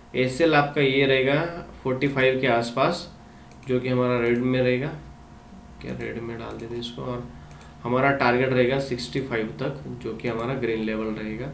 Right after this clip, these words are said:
ओके, अभी मैं वापस weekly time frame पे जाता हूँ और यहाँ पे देख लेता हूँ मुझे कोई major, yes,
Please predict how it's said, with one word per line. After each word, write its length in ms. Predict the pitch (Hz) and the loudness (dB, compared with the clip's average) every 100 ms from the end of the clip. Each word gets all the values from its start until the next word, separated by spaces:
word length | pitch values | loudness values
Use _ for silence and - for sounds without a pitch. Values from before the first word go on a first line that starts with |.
| - - - - - - - | -12 -18 -18 -20 -20 -18 -4
ओके, 260 | 127 120 - - - - - - - | -2 -2 -8 -14 -18 -20 -20 -16 -8
अभी 140 | 127 139 | -4 0
मैं 120 | 139 | 0
वापस 380 | 127 120 139 - | 0 0 -2 -2
weekly 220 | 127 131 | -2 0
time 220 | 131 127 | 2 2
frame 180 | 131 127 | 2 2
पे 100 | 127 | 2
जाता 240 | 120 113 113 | 0 0 -4
हूँ 220 | 143 143 - - - | -6 -8 -12 -16 -8
और 80 | 117 | -4
यहाँ 300 | 110 117 123 | -4 -2 0
पे 80 | 127 | 0
देख 240 | 113 107 | 0 -2
लेता 200 | 107 107 | -6 -8
हूँ 120 | 107 - - - - - | -12 -14 -20 -20 -20 -6
मुझे 240 | 120 120 135 | -2 0 2
कोई 200 | 139 135 | 2 2
major, 400 | 117 113 120 110 113 | 2 2 0 0 -2
yes, 280 | 104 - | -2 -4